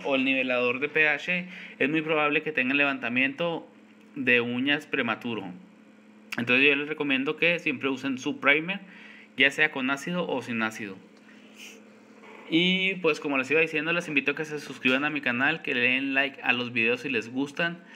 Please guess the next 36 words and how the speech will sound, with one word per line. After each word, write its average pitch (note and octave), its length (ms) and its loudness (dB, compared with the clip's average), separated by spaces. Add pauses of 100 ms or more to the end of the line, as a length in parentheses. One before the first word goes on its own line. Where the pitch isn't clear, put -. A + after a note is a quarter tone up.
(240)
que C#3+ 160 4
comenten D3+ 600 0
y C#3+ 120 2
compartan, C3 640 0
que C3 220 2
es B2 60 -2
muy C3 160 0
importante C3+ 760 -4 (800)
para C3+ 140 6
así B2+ 180 -2
seguir C#3+ 320 0
creciendo D3 440 -2
más D3+ 440 -2 (640)
y C#3 140 6
así C3 160 0
poderles C3+ 420 -2
yo C#3 140 -4
subir C#3 340 -2
más C3+ 460 -2
videos D#3+ 560 -2 (720)
como B2+ 280 2
este F3 600 0
o B2 360 2
peticiones C3+ 640 0
que D3+ 120 6
ya C3 100 6
me B2+ 120 -2
han C3+ 120 -2
hecho D3 420 0
y B2 140 2
que B2 100 -4
estoy A#2 280 2
en C3+ 300 2
práctica C#3+ 760 -2
para A#2 160 2
hacérselas C3 720 -4